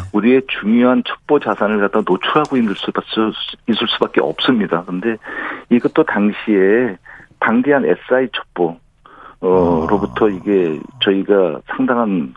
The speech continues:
Speaker 1: 그 정보를 취득했고요. 그
Speaker 2: 예.
Speaker 1: 이후에 합동신문이 이제 탈북이나 예를 들어 귀순을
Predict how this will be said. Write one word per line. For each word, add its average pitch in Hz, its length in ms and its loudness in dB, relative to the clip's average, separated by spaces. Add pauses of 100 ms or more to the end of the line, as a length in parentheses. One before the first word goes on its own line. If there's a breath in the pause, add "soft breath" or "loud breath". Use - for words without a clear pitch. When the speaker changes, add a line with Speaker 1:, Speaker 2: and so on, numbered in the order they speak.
Speaker 1:
그 85 360 -2
정보를 196 360 0
취득했고요. 110 800 0
그 - 160 2
Speaker 2:
예. 131 180 2
Speaker 1:
이후에 104 320 4 (400 loud breath)
합동신문이 160 960 0 (420)
이제 123 200 2
탈북이나 131 800 -2 (160)
예를 104 180 -10
들어 110 220 -6
귀순을 110 640 0